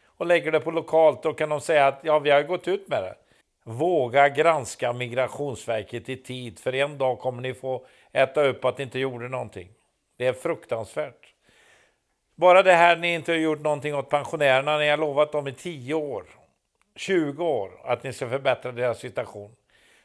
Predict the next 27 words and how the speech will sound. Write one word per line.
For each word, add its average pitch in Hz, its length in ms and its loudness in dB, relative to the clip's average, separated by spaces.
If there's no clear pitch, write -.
De 147 160 -6
har 165 80 4
fått 160 280 0
småsmulor. 156 880 -6
Varje 170 380 0
gång 180 180 0
de 180 100 -8
har 180 80 0
fått 175 240 -4
lite 175 200 -2
extra 175 420 -4
så - 120 -4
har 208 60 0
kommunerna 160 480 0
tagit 135 180 -2
tillbaka 117 420 -6
det. 98 80 -20
Vi 156 80 -4
har 190 260 8
alltså 180 280 6
trehundratolvtusen 175 3250 0
fattigpensionärer. 143 1200 2
Det 131 340 0
är 131 40 2
inte 123 420 -6
klokt, 113 400 -8
alltså. - 280 -20